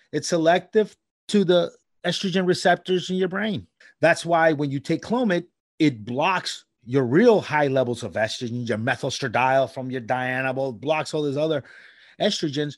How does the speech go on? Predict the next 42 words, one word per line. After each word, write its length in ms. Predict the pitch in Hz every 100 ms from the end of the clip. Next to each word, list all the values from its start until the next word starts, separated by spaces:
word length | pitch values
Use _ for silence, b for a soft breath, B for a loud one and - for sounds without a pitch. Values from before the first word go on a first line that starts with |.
| _
from 200 | 160 147
signaling 540 | - - 196 208 190
the 80 | 185
brain 580 | 123 156 196 175 107 92 _ _ _ -
that 240 | 117 131
there's 280 | 127 131 117
high 280 | - 147 156
estrogen, 540 | 156 151 - 160 160
and 120 | 156 139
so 300 | 156 151 b b b
your 120 | 151
body 260 | 139 143 147
will 100 | 139
continue 500 | - 127 - 156 139
to 100 | 139
make 380 | 123 127 127 -
L 180 | 113 120
H 180 | 120 127
and 100 | 123
F 140 | 117
S 160 | 123 -
H. 320 | 151 139 - _ _ -
When 160 | 147
it 120 | 143 120
comes 300 | 156 147 -
to 80 |
something 300 | 127 143 131
like 140 | 147 135
Nolvadex, 640 | 139 220 196 135 123 123
again, 300 | 98 120 175
another 440 | 127 127 139 127 -
selective 560 | - 143 127 117 131 120
estrogen 460 | 110 - 120 113
receptor 420 | 110 - 113 107 113
modulator, 540 | 113 127 131 147 160
it's 280 | 160 156 -
going 380 | 151 170 165 147
to 100 | -
select 600 | - 139 123 123 123 120 -
the 280 | 131 120 113 -
estrogen 400 | 143 - 120 123
receptors 540 | 113 127 117 127 113